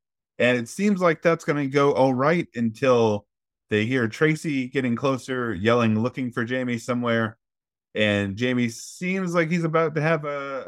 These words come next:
a second thought about this and call out to Tracy when Cecilia shoves him right off the cliff.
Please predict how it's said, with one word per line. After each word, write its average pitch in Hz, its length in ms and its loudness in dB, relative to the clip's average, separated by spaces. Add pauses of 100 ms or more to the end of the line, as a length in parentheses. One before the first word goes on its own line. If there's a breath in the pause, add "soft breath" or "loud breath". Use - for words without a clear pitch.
(100)
a 135 120 -10
second 165 380 -2
thought 175 200 2
about 165 200 0
this 175 180 -4
and 143 100 -8
call 147 200 2
out 147 160 -2
to 135 60 -10
Tracy 139 500 -4 (320)
when 117 280 0
Cecilia 113 680 4
shoves 117 340 0
him 113 120 -2
right 110 180 0
off 110 220 0
the 113 80 -10
cliff. 87 300 -4